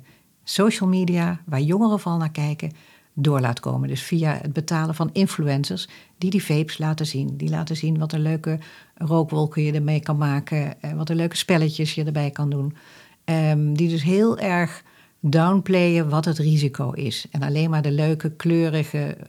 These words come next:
smaakvolle kant laten zien van die vapes.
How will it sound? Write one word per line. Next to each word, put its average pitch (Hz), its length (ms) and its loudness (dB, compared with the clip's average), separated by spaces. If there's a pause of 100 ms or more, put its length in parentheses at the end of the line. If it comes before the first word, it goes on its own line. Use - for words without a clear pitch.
smaakvolle 160 640 -4
kant 143 280 -4
laten 131 260 -4
zien 139 280 -4
van 147 200 -2
die 135 160 -4
vapes. 135 420 -4